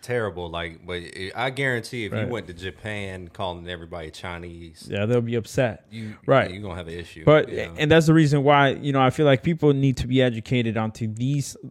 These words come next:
Speaker 2: small things, all these traditions, because like I said, they're all just traditions. They're an American tradition that came here, even though it was started by immigrants, but at the same time is like, okay, it's not, you know, and, and, and, you know, obviously they did it to honor, you know, the Mexican army and stuff like that. But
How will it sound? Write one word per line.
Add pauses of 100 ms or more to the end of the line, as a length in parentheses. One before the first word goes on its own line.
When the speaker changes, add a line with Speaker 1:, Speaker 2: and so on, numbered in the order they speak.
(100)
Speaker 2:
small
things,
all
these
traditions,
because
like
I
said,
they're
all
just
traditions.
They're
an
American
tradition
that
came
here, (320)
even
though
it
was
started
by
immigrants,
but
at
the
same
time
is
like,
okay, (840)
it's
not,
you
know,
and,
and,
and,
you
know,
obviously
they
did
it
to
honor,
you
know,
the
Mexican
army
and
stuff
like
that.
But